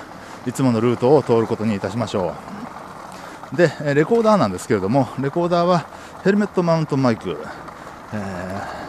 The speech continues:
ー、レコーダーの機種自体はヤマハのポケトラックシー二十四で、えー、マイクはいつものようにエレコムのピンマイク、えー、それをヘルメットマウントで、えー、録音、え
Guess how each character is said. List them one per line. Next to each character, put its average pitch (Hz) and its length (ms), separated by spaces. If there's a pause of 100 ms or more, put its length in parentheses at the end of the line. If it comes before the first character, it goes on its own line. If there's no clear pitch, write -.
(560)
ー、 107 40
レ 139 100
コ 175 400
ー 170 60
ダ 170 600
ー 165 100
の 151 80
機 - 180
種 156 120
自 143 120
体 123 300
は 110 240 (160)
ヤ 147 80
マ 185 100
ハ 160 60
の 113 120
ポ 117 140
ケ 127 80
ト 135 100
ラ 143 80
ッ - 60
ク 113 80
シ - 160
ー - 40
二 113 160
十 95 180
四 87 260
で、 104 220 (400)
え 143 60
ー、 139 40
マ 180 140
イ 175 60
ク 175 120
は 185 140 (200)
い 127 60
つ 147 100
も 123 120
の 104 80
よ 101 60
う - 20
に 123 80
エ 139 120
レ 127 100
コ 107 100
ム 127 80
の 160 100
ピ 113 140
ン 107 100
マ 95 100
イ 78 40
ク、 73 120 (760)
え 120 420
ー、 - 300
そ - 140
れ 160 80
を 170 100
ヘ 156 140
ル 170 60
メ 170 80
ッ - 40
ト 156 140
マ 147 100
ウ 135 80
ン 117 40
ト 104 200 (500)
で、 175 140 (140)
え 104 420
ー、 107 40
録 113 260
音、 117 60
え 110 80